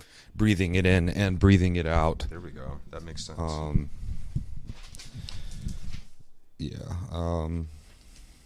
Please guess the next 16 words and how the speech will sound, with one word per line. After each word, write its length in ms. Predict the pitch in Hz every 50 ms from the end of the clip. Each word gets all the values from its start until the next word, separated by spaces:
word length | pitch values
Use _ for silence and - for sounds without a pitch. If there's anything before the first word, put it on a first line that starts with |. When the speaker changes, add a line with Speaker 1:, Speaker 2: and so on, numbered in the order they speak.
| - - -
Speaker 2:
This 160 | - 107 -
creates 260 | - - 107 95 -
a 40 | 87
primordial 600 | 78 - - 95 90 92 98 107 113 117 104 92
ground 400 | 80 90 90 92 98 95 87 82
that 120 | 73 64 76
grants 640 | - 87 90 92 95 95 - - - - - - _ _ _ _ _ _ _ _ _ _ _ _ -
a 80 | -
sense 540 | - - - - 98 95 95 98 - - - - -
of 360 | 85 80 78 80 78 76 76 _ _ _ _ _ _
in 160 | - 98 98 95
and 160 | 95 90 90 -
out. 580 | - 85 80 78 - _ - - - - - - _ _ _ _ _ _ _ _ _ _ - - - _ _ _ _ _ _ - - -
Speaker 1:
Yeah. 100 | - - - - _ _ _ _ _ _ _ _ _ _ _
Speaker 2:
So 500 | - - - 85 85 80 78 80 - - _ _ _ _ _ -
transjectivity, 1600 | - - 117 117 110 95 - - 110 95 - _ - - - _ _ _ _ _ _ - - - 104 92 78 71 - 65 65